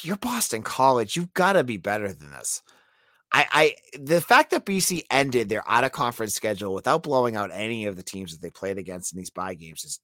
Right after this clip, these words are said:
very concerning heading into regular season. Now, the first game that they're gonna get is against Virginia Tech. And, uh, Mike Young, and it, you know, in their top, I think they're top ten rated.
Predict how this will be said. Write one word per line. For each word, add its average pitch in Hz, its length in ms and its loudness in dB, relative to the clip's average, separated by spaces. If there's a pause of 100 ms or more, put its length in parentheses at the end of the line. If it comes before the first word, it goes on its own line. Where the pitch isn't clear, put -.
(160)
very 104 720 -4
concerning 76 520 -14 (360)
heading 90 280 -2
into 87 260 -6
regular 82 380 -8
season. 71 440 -12 (440)
Now, 147 380 10
the 139 140 4
first 147 400 4
game 147 200 -2
that 117 120 -2
they're 117 100 2
gonna 113 180 0
get 104 300 -2
is 95 140 -10
against 90 340 -10
Virginia 101 460 -12
Tech. - 420 -12 (560)
And, 113 720 4 (440)
uh, 95 380 0 (220)
Mike 135 340 4
Young, 127 400 4
and 110 200 -4 (220)
it, 117 240 -8 (360)
you 117 180 -2
know, 101 220 -2
in 104 120 -6
their 98 160 -10
top, 123 420 2
I 117 80 -6
think 143 160 -4
they're - 120 -2
top 95 280 -6
ten 98 260 -6
rated. 85 500 -2